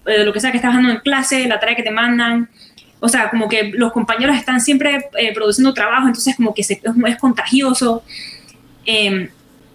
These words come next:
hay trabajos apoyados en contra de la pared en todos lados, en los estudios, ver el trabajo de todo el mundo. Entonces, como que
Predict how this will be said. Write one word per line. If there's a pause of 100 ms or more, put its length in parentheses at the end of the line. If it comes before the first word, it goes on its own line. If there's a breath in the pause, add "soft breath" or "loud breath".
(280)
hay
trabajos
apoyados
en
contra
de
la
pared
en
todos
lados,
en
los
estudios,
ver
el
trabajo
de
todo
el
mundo.
Entonces,
como
que